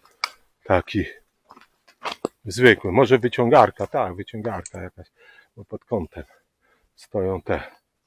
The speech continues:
e, no, pod kątem stoją te,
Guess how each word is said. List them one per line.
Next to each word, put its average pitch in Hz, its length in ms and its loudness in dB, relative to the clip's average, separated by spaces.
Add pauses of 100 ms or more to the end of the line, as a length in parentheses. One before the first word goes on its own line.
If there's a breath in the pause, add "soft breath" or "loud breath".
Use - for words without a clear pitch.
(600)
e, 95 380 -4 (1700 loud breath)
no, 98 440 -2 (300)
pod 113 220 -4
kątem 104 400 -4
stoją 95 460 -6 (580 loud breath)
te, 85 260 -6